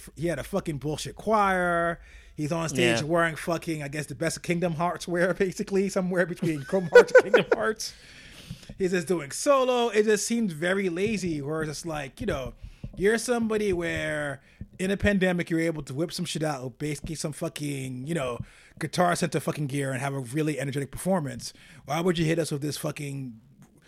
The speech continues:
Speaker 1: extra bit dramatic bullshit that nobody cares about? You know, I, I, that's the
Speaker 2: Yeah.
Speaker 1: only thing I thought it was very interesting where he felt like a weird holdover to what's been wrong with award shows this whole time. So this really stuck out to me, just how bad it was. And like I said, it's, he's somebody
Speaker 2: Mm.
Speaker 1: where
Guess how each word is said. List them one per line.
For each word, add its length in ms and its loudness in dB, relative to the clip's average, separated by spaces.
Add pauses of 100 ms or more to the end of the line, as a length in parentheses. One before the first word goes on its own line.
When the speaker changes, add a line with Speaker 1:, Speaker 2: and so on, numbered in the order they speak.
(300)
Speaker 1:
extra 220 2
bit 180 -2
dramatic 400 -2
bullshit 280 -2
that 60 -2
nobody 220 -4
cares 240 -2
about? 320 -16
You 80 -6
know, 60 -6
I, 180 -6
I, 80 -4
that's 180 -2
the 60 2
Speaker 2:
Yeah. 80 6
Speaker 1:
only 120 6
thing 160 0
I 60 0
thought 160 0
it 40 0
was 120 -2
very 240 0
interesting 360 -6
where 340 -6 (300)
he 180 6
felt 220 2
like 100 -4
a 80 0
weird 200 0
holdover 560 -2
to 460 -8 (280)
what's 200 -4
been 180 -6
wrong 200 -6
with 320 -10
award 300 -6
shows 220 -8
this 120 -10
whole 160 -8
time. 320 -10
So 100 -14
this 220 -10
really 460 -6 (300)
stuck 280 -6
out 160 -4
to 80 -10
me, 80 -10
just 120 -6
how 140 -2
bad 260 -6
it 80 -12
was. 360 -16
And 80 -8
like 100 -8
I 40 -6
said, 160 -8
it's, 140 -12
he's 160 -6
somebody 380 0
Speaker 2:
Mm. 40 -4
Speaker 1:
where 320 -6